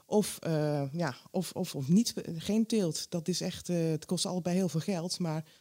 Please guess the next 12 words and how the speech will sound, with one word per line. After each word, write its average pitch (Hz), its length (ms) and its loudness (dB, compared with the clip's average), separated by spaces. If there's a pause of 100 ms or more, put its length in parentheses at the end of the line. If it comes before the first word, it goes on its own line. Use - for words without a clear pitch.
soms 190 300 2
is 170 100 0
dan 156 380 2
niets, 214 380 4
eh, 165 260 0
ja, 147 180 -2
geen 196 320 -2
oogst, 156 380 -2
eh, 156 140 0
is 151 100 -4
dan, 151 220 0
eh, 147 80 0